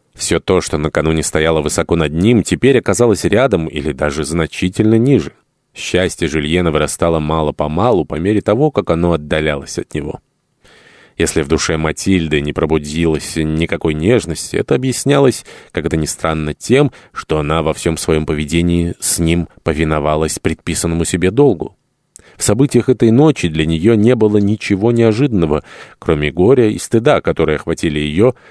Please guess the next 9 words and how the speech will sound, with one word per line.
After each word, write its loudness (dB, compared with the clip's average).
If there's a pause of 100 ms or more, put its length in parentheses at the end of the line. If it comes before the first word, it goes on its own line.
(180)
вместо -4
того 0
упоительного -2
блаженства, -2
о -12
котором -4
рассказывается -2
в -6
романах. -6